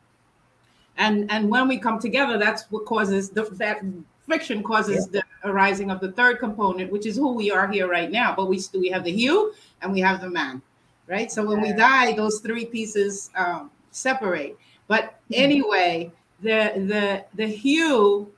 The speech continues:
Speaker 1: is an acquired term, you could say, because how did we come to call it that? You know,
Speaker 3: Mm-hmm.
Speaker 1: when it was translated from ancestral language into now, it still retained that implication that it is a color. It is something that you could see.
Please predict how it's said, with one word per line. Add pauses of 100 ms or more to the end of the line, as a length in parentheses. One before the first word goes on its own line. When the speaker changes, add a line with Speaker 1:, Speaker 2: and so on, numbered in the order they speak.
(500)
Speaker 1:
is
an
acquired
term,
you
could
say,
because
how
did
we
come
to
call
it
that? (680)
You
know,
Speaker 3:
Mm-hmm.
Speaker 1:
when
it
was
translated
from
ancestral
language
into
now, (220)
it
still
retained
that
implication
that
it
is
a
color.
It
is
something
that
you
could
see.